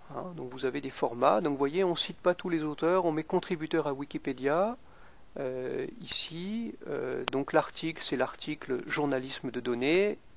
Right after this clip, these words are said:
Wikipédia, quatre avril, telle heure, et on met le lien et la date de consultation. Si vous faites une citation très longue de Wikipédia, à ce moment-là, euh, juridiquement, vous n'êtes plus dans la citation, vous êtes dans la réutilisation.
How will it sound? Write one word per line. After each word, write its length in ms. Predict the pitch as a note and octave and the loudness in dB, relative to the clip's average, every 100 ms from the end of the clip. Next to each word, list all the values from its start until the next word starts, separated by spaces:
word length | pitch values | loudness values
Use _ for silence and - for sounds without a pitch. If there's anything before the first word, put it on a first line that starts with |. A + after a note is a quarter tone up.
| C#3+ | -12
Wikipédia, 840 | C3+ - C#3 C3 B2 C3+ D#3 G#3+ - | -10 -8 -6 -4 2 4 4 0 -2
quatre 280 | D3+ - C#3 | -2 0 0
avril, 380 | A#2 A#2 D#3 F#3 - | 0 -2 -6 -6 -2
telle 180 | D3+ B2+ | 2 4
heure, 260 | C#3+ E3+ - | 4 2 -2
et 100 | C3+ | -2
on 80 | C3 | 0
met 140 | C3+ | 0
le 120 | C3+ | 0
lien 340 | A#2+ A#2+ C3 - - | 0 -2 -2 -4 -4
et 60 | |
la 100 | B2+ | -2
date 160 | A#2+ - | -2 -4
de 80 | C3+ | -6
consultation. 640 | C#3 C3 - - - - - - - - - - - - - - - - - - - - - - - - - - | -8 -8 -8 -8 -8 -10 -12 -18 -20 -20 -20 -20 -20 -20 -20 -20 -18 -18 -18 -18 -18 -18 -18 -18 -18 -18 -18 -14
Si 180 | - - | -2 0
vous 140 | A3 G#3+ | 0 4
faites 240 | A#3+ A#3 | 4 4
une 100 | G#3 | 0
citation 480 | - G#3 G3+ - G#3 | 2 6 6 4 -2
très 240 | - A3 | 6 6
longue 460 | G#3 G#3 G3 D3+ C3+ - D3+ | 8 4 2 -2 -6 -4 -2
de 80 | |
Wikipédia, 800 | D#3 E3 F3+ F3 E3 D3+ F3+ B3+ - - | 0 -2 -2 2 2 6 4 4 -4 0
à 100 | E3+ | 2
ce 100 | - G3+ | 4 4
moment-là, 540 | F#3 F3 E3 G3 C4+ - D4 | 4 4 4 4 0 -6 -6
euh, 140 | C#3+ - | -6 -4
juridiquement, 800 | C3 G#3+ A3 F#3+ G3+ F3+ F#3 F3+ | -2 2 2 0 -4 2 4 4
vous 240 | - B2+ D#3+ | 2 0 2
n'êtes 180 | E3 - | 2 2
plus 140 | F3+ | 2
dans 100 | F3+ | 4
la 140 | E3 | 4
citation, 640 | - - E3 D#3 - F#3+ G#3 - | 0 2 2 2 2 2 2 -2
vous 260 | C#3+ D3+ | -2 2
êtes 100 | F3 | 4
dans 120 | E3+ | 4
la 100 | D#3 | 4
réutilisation. 960 | C#3 F#3 G#3 F#3+ F#3 F3+ E3 E3 - | 4 2 2 0 -2 0 0 -2 -4